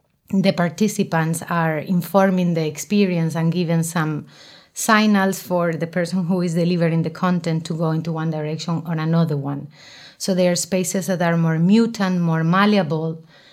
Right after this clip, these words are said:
uh, which are, um, a very big characteristic of, uh, project spaces,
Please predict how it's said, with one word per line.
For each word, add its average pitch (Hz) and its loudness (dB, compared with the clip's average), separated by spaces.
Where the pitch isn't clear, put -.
uh, 175 -2
which 180 -4
are, 170 2
um, - -8
a 190 -4
very 196 2
big 180 -2
characteristic 165 -4
of, 156 -10
uh, - -10
project 170 -2
spaces, 160 -6